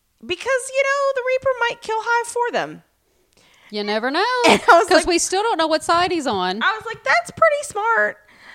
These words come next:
Speaker 1: And so
Speaker 2: May is a smart one.
Speaker 1: She really is. And so, of course, it starts to attack Hive, um, who's, like, all ninja on it. And, um, then we go back to, uh, Radcliffe, and he takes the blood from the Kree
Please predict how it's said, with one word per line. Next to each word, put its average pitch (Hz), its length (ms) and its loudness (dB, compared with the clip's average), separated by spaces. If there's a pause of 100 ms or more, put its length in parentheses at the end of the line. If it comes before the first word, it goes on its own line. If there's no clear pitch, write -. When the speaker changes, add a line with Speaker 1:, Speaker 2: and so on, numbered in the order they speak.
(180)
Speaker 1:
And 302 220 0
so 254 80 -2
Speaker 2:
May 359 120 4
is 571 260 6
a 440 80 0
smart 403 340 2
one. 190 240 -6 (100)
Speaker 1:
She 302 200 -4
really 285 280 2
is. 180 440 4
And 208 220 -4
so, 226 100 -4
of 202 80 -8
course, 202 420 -4
it 196 160 -10
starts 180 300 -2
to 185 80 -6
attack 175 300 -2
Hive, 165 460 -2 (600)
um, 190 420 -2 (140)
who's, 208 280 -10
like, 180 220 -6
all 170 220 -2
ninja 170 400 -6
on 160 180 -6
it. 165 220 -6 (680)
And, 202 260 0
um, 196 520 -2
then 247 100 -4
we 277 80 -6
go 311 140 2
back 294 220 0
to, 247 360 -6 (160)
uh, 208 420 0
Radcliffe, 220 680 -2
and 190 380 -8 (640)
he 254 180 -10
takes 359 300 -2
the - 100 -6
blood 262 320 0
from 247 160 -12
the 247 80 -10
Kree 165 500 -6